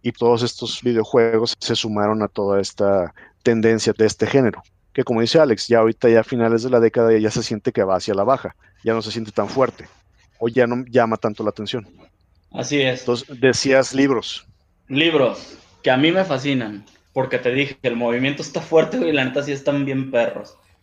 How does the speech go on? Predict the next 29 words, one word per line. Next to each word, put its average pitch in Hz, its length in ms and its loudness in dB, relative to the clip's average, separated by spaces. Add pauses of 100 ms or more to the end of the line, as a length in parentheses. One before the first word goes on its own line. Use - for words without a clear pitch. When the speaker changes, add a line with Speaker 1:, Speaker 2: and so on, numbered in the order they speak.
(280)
Speaker 2:
Primero, 220 600 0 (600)
Orgullo, 147 420 0
Prejuicio 160 400 -2
y - 20 -6
Zombies. 120 640 -8 (540)
Bueno, 123 520 -4 (160)
tiene 175 240 0
una 190 160 0
precuela 175 600 0
que 139 100 -6
se 135 140 -6
llama 151 380 -2
Orgullo 151 500 -2
Pre-, 139 240 -4
y 135 120 -6
Prejuicio, 151 680 -2
El 127 100 0
Amanecer 117 440 -4
de 131 80 -4
los 127 160 -4
Zombies. 143 520 -8 (840)
Speaker 1:
Ahora, 123 260 2
tiempo, 131 540 -6 (300)
esos 151 280 -2
son 165 200 -2
libros, 139 540 0 (540)
porque 117 220 -2
hace 127 160 -2
Speaker 2:
Ajá. 120 160 0